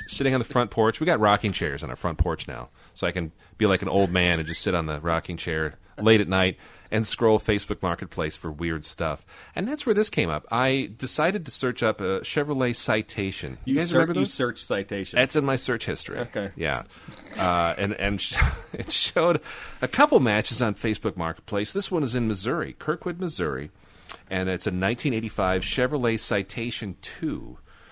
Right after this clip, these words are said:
Speaker 1: for the grand sum of three thousand nine hundred and fifty dollars.
Speaker 2: I mean, it looks clean.
Speaker 1: It's a beautiful, uh, prosthetic Band-Aid beige, uh, and it's a four-door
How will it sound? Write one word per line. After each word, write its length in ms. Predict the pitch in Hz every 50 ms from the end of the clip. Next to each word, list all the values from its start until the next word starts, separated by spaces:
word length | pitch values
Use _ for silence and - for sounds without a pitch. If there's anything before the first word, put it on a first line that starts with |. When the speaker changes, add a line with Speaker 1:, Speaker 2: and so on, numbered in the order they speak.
| - - _
Speaker 1:
for 120 | - 101
the 240 | 87 85 82 85 90 - - - - 98
grand 400 | 85 95 107 113 117 120 120 110
sum 360 | - - - 110 101 101 92
of 120 | 82 78 -
three 320 | - - - - 127 123
thousand 380 | - 120 104 101 98 87 95 85
nine 220 | 82 87 90 90
hundred 200 | 90 87 85 80
and 100 | 73 73
fifty 280 | - - 82 - - 80
dollars. 400 | 71 73 69 67 65 60 - 107
Speaker 2:
I 20 |
mean, 120 | 113 113
it 40 | 110
looks 200 | 120 156 - -
clean. 420 | - - - 104 92 82 71 67 69 - - - - -
Speaker 1:
It's 200 | - 180 175 -
a 60 | 170
beautiful, 680 | 127 113 139 185 226 233 196 - 202 190 180 175 147 -
uh, 300 | 123 117 110 107 104 104 98 92 -
prosthetic 640 | - - - 139 143 139 - - 135 127 131 117 92
Band-Aid 480 | 92 104 104 104 104 95 101 98 95 80
beige, 580 | 80 87 82 82 82 82 82 82 80 - - - - - - - -
uh, 320 | - 82 80 78 80 82 - -
and 160 | 104 107 101
it's 140 | 101 - -
a 20 | 120
four-door 540 | - - 147 151 151 147 139 135 143 139